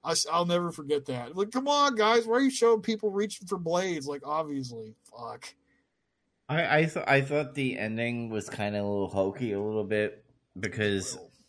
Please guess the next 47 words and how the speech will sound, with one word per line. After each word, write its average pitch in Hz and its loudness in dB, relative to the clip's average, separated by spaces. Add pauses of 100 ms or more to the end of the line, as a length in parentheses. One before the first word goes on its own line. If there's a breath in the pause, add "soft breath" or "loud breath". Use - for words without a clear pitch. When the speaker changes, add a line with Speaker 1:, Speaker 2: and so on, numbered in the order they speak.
(240)
Speaker 2:
'cause 107 -6 (100)
nobody 131 6
knows 92 0
these 82 -6
M 87 2
M 76 -2
A 76 -4
people. 67 -8 (800)
Speaker 1:
Some 87 2
Speaker 2:
Uh, - 2
Speaker 1:
people 127 -4
know 123 -6
these 120 -6
M 113 -10
M 113 -12
A 117 -14
people. 131 -12
Speaker 2:
Some 127 4
of 151 2
them, 113 0
but 101 -2
not 104 2
all 113 4
of 95 -2
them. 87 -4 (120)
Um, 87 0
Speaker 1:
Oh, - 2
I 160 2
don't 196 2
know 180 -6
who, 185 -2
I 180 2
don't 226 2
know 190 2
who, 180 0
like, 170 2 (960 soft breath)
nine-tenths 185 0
of 156 -4
them 135 -10
are. 131 -8
I 170 -2
know 214 4
who 202 0
Paige 190 0
Van 190 0
Zant 175 0
is. 139 -4